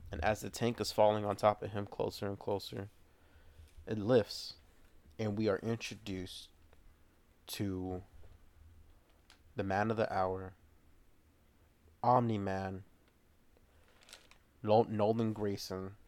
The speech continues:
Like I said earlier, he's played by J K Simmons.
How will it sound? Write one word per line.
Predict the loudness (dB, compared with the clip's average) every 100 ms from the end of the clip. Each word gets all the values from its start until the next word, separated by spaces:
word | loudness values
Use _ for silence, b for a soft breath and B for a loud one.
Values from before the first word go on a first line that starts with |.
| -18 -2
Like | 0 0
I |
said | 0 2
earlier, | 2 2 0 -4
he's | -8
played | -6 -4 -2
by | -4
J | -2 -4
K | -4
Simmons. | -8 -6 -6 -6 -10